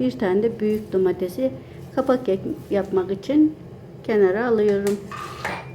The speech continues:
Maydanoz, bir demet maydanoz hazırladım. İki yüz gram kıymamı pirincime ilave ediyorum. Ben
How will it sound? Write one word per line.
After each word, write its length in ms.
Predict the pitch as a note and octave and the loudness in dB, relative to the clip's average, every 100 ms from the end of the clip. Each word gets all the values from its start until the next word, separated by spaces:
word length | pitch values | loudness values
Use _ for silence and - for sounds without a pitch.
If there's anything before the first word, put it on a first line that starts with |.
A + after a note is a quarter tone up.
| - - | -16 -10
Maydanoz, 680 | G#3+ G#3 G3+ G#3 G#3 G3 G#3+ | -2 0 4 4 4 2 0
bir 200 | A3+ A3 | 0 0
demet 320 | F#3+ G#3+ G#3+ | 0 0 0
maydanoz 580 | G3 G3 G3 G3 F#3+ F#3+ | 0 2 2 4 2 2
hazırladım. 640 | F3 F3 F3+ F3 F3 F#3 G3 - - | -2 -2 -2 -2 -2 -6 -6 -10 -12
İki 220 | - A3+ | -6 0
yüz 260 | G#3+ F#3 - - | 0 0 -4 -2
gram 380 | F3 G#3+ C4 C4+ - - - F3 - | 0 2 0 -2 -10 -16 -14 -12 -2
kıymamı 640 | G#3+ G3 E3+ E3+ F#3+ G#3+ G#3+ | 2 4 4 4 2 0 -2
pirincime 500 | G3+ G3+ F3+ F3+ F#3 | 2 4 4 2 2
ilave 360 | G3 F#3 F#3 | 2 0 0
ediyorum. 560 | F3+ F#3 F#3 F3+ F3+ F#3 - - - - - - - - - - - - - | -2 -2 -2 0 -2 -6 -10 -20 -20 -20 -20 -20 -20 -20 -20 -14 -12 -12 -4
Ben 200 | C#4+ D4 | 4 4